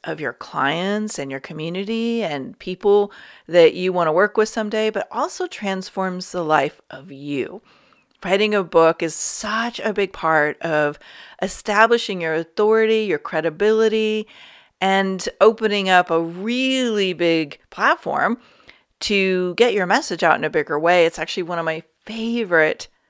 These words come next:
platforms next to podcasting. And today my guest is here to share with us how to write that kind of book.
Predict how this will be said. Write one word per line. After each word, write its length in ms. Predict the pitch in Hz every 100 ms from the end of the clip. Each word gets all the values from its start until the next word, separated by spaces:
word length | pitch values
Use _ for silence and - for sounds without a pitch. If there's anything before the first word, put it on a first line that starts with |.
| _ _ _ _
platforms 580 | - 156 - 165 160 165
next 300 | 160 - -
to 60 |
podcasting. 840 | - 185 165 - - 151 - 214 330 _ _ - - - _ _
And 320 | 185 185 185
today 420 | 185 208 190 190 190
my 160 | 175
guest 500 | 160 - 170 185 -
is 100 | 165
here 240 | - 170 165
to 340 | - - 170
share 320 | 165 - 202
with 200 | 240 196
us 340 | 147 143 147 - -
how 680 | - - 185 185 196 214 -
to 140 | -
write 460 | 185 156 175 254 254
that 240 | 175 135
kind 200 | - 151
of 140 | 143 -
book. 320 | 143 135 -